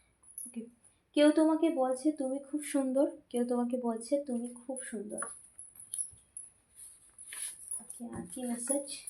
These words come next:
তোমার শত্রুরা লোভী মানুষ, নেগেটিভ কাজ করে, এদের থেকে দূরে থাকো।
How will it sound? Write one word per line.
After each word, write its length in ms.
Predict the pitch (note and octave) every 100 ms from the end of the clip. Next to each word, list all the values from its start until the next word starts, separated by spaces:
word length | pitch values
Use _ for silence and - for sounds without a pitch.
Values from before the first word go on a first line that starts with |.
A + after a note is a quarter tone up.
| - _ _
তোমার 220 | C4 C4+ C#4
শত্রুরা 680 | C#4 B3+ B3+ C4+ C4 C4+
লোভী 420 | A#3+ A#3 A3+ - B3
মানুষ, 420 | A3+ A3 B3 -
নেগেটিভ 400 | A#3 A3 A#3 B3 A#3+
কাজ 240 | A3 -
করে, 260 | A3 A3 A#3+
এদের 200 | A3 A3+ -
থেকে 220 | A#3 C4
দূরে 260 | A3+ A3
থাকো। 340 | G#3 G3+ G3+